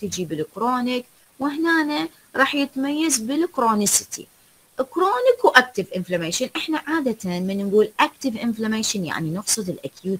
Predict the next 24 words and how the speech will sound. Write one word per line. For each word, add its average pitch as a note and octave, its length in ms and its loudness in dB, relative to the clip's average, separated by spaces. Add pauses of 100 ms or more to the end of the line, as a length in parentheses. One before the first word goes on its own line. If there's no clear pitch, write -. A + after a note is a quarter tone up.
(100)
فيز، - 340 -2 (360)
لكن D#4+ 420 0
ال G#3+ 160 -2
H D#4+ 180 -2
pylori D#3+ 760 -2 (320)
لأنه B3+ 880 0
هذا B3 440 4 (320)
ال-، G3 180 2 (100)
الدمج F#3+ 640 2
وهذا G3 460 2
التوكسينز G3 720 0
اللي G3 220 0
موجود F#3 600 2 (300)
وكل D#4 640 4
الأمور A3 580 2
اللي F#3+ 200 -2
تساعد D4 540 -2 (160)
بالباثوجينيسيتي A#3 1200 0
أوف G#3 240 0
بكتيريا، G3+ 500 0 (260)
فراح B3 240 0
يكون D4+ 320 -2
التهاب A#3+ 480 2
شديد. G3 540 2